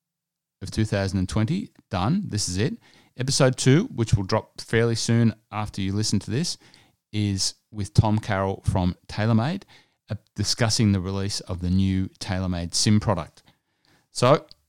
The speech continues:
that's a good one. It's already been done. I recorded it, uh, a little while ago. So if I go on about twenty twenty again at the start, that's why. But, uh, yeah,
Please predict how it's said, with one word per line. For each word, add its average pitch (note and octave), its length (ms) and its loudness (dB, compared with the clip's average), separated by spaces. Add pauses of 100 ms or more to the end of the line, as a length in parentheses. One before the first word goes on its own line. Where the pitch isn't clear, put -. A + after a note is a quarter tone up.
that's A2 280 0
a A#2 40 4
good A2 180 2
one. C#3+ 160 4
It's - 120 -2
already D3+ 140 8
been B2 160 8
done. B2 200 4
I - 40 -6
recorded G2+ 520 0
it, - 80 -16
uh, F2+ 240 -2
a G2 60 -6
little F#2+ 200 -2
while G2 180 -2
ago. A2+ 180 -2
So G2+ 220 0
if F#2 140 -4
I F#2+ 80 -2
go A2 180 2
on G2 120 6
about F#2+ 360 0
twenty F#2+ 220 0
twenty F#2 300 2
again F#2 380 -4
at F2 120 -6
the F2 60 -14
start, A2 340 -2 (100)
that's G2+ 180 -8
why. B2 300 2 (640)
But, A2 240 -4
uh, A2 280 4
yeah, A#2 280 6